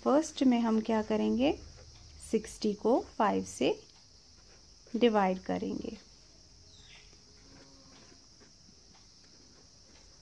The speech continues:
वो आएगा ट्वेल्व। ठीक है, उसके बाद स्टेप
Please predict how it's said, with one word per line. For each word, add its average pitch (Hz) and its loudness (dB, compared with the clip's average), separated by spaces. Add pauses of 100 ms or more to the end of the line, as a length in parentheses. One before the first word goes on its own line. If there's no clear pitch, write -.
(520)
वो 226 4
आएगा 202 4 (300)
ट्वेल्व। 202 -2 (1900)
ठीक 226 -2
है, 285 2 (1400)
उसके 233 0 (100)
बाद 208 0 (1900)
स्टेप 214 2